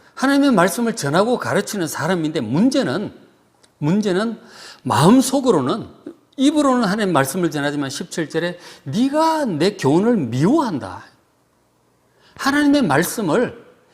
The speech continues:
미워한다는 거예요. 별로 좋아하지 않는다는 거예요. 탐탁치 않게 생각하고, 못마땅하게 생각하고, 어떤 것을 혐오한다는 거예요. 하나님의 말씀을 가르친다고 하면서도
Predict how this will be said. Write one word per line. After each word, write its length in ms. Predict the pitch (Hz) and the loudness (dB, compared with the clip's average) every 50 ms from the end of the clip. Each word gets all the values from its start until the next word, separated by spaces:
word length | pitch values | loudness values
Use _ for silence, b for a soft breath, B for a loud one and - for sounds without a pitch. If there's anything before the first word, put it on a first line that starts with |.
| b b b b b | b b b b b
미워한다는 760 | - 143 180 226 277 302 311 269 208 185 170 160 160 147 135 113 | -2 4 6 8 8 8 8 6 4 2 0 0 -2 -2 -2 -4
거예요. 160 | 98 92 - | -8 -10 -8
별로 280 | - - 196 262 294 254 | -2 0 0 0 0 -2
좋아하지 440 | - - 104 98 120 156 196 214 196 | -4 -6 -6 -4 -2 -2 -2 -2 -4
않는다는 460 | 123 104 127 180 220 233 180 127 90 | -4 -4 -6 -8 -8 -8 -10 -10 -10
거예요. 200 | 92 90 82 80 _ _ _ _ _ _ _ _ _ _ _ _ _ | -14 -16 -18 -20 _ _ _ _ _ _ _ _ _ _ _ _ _
탐탁치 420 | - - 269 254 269 269 - - 240 | -6 -6 -2 0 -2 -2 -2 -4 -8
않게 160 | 214 - 196 | -8 -8 -8
생각하고, 680 | - 196 185 175 180 165 156 156 143 160 190 196 185 b b b b | -6 -6 -6 -4 -4 -4 -6 -6 -8 -8 -10 -12 -14 b b b b
못마땅하게 640 | b 147 151 170 185 196 202 196 220 202 190 180 165 | b 0 2 4 4 2 2 2 -2 -4 -4 -4 -6
생각하고, 460 | - - 160 151 143 143 143 151 156 B B B B | -6 -6 -6 -6 -4 -4 -6 -8 -10 B B B B
어떤 260 | - 175 170 277 269 269 | -4 -2 0 0 0 0
것을 160 | 262 220 160 | 0 -2 -4
혐오한다는 640 | - - 185 185 240 277 247 180 147 151 165 151 123 | -4 -2 0 0 2 0 0 -2 -4 -6 -8 -8 -10
거예요. 180 | 101 90 90 - _ _ _ _ _ _ _ _ _ _ _ _ _ _ _ _ _ _ _ _ | -12 -14 -18 -20 _ _ _ _ _ _ _ _ _ _ _ _ _ _ _ _ _ _ _ _
하나님의 360 | - 269 277 269 269 262 240 | -2 0 0 2 2 2 2
말씀을 460 | 190 156 165 180 - - 226 226 226 226 | 2 2 2 0 -2 -4 -4 -2 -2 -2
가르친다고 560 | - - 151 185 233 - - 240 208 196 165 | -2 -2 -2 -2 -4 -4 -4 -2 -2 -2 -2
하면서도 680 | 196 233 214 185 - - 165 151 185 196 143 - B | -2 -2 -2 -4 -4 -4 -6 -4 -4 -6 -6 -8 B